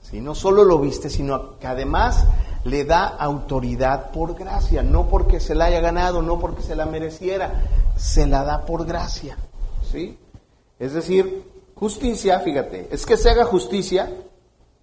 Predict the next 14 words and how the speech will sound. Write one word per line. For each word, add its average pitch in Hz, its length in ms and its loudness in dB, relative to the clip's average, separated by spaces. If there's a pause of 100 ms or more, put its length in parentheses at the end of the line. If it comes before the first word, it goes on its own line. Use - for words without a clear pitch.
(240)
y 156 120 -10
que 170 140 -4
a 151 100 -4
cada 214 280 -2
quien 208 240 -2
le 208 80 -2
toque 208 340 -2
lo 165 160 4
que - 80 -4
le 131 100 -2
debe 165 200 2
de 165 80 0
tocar, - 600 -4 (340)
¿no? - 320 -10